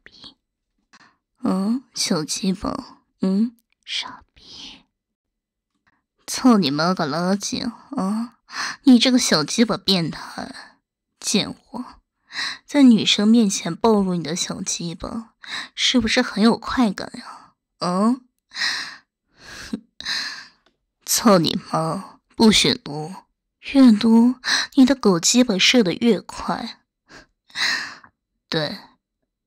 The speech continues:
忍着，嗯，不许撸，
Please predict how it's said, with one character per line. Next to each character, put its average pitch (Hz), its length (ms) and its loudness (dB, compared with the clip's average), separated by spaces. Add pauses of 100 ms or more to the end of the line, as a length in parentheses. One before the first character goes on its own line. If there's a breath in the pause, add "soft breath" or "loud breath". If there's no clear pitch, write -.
(580)
忍 151 300 -4
着， 180 340 -4 (460)
嗯， 202 380 -2 (1120 loud breath)
不 196 200 2
许 147 200 -2
撸， - 400 -14